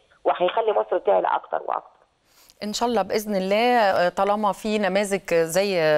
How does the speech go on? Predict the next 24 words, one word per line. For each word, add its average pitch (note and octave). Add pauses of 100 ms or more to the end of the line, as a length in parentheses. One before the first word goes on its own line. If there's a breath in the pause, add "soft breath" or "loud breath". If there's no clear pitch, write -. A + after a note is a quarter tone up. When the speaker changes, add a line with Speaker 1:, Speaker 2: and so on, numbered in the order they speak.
(140)
Speaker 2:
سيادتك، G3+ (120)
آه، D3+
Speaker 1:
لا، -
ده D3
أنا G3
اللي F3+
بتشرف E3
يا -
Speaker 2:
دكتورة -
Speaker 1:
أستاذة G3+
Speaker 2:
نيفين F3+
Speaker 1:
بسمة. G3
Speaker 2:
القباش، F#3
بنشكرك F#3
جدًا، F#3+
وزيرة F3+
التضامن E3+
Speaker 1:
ميرسي E3+
يا E3+
فندم. E3
Speaker 2:
الاجتماعي. A#2 (120)
شكرًا -
يا C#3+
فندم. -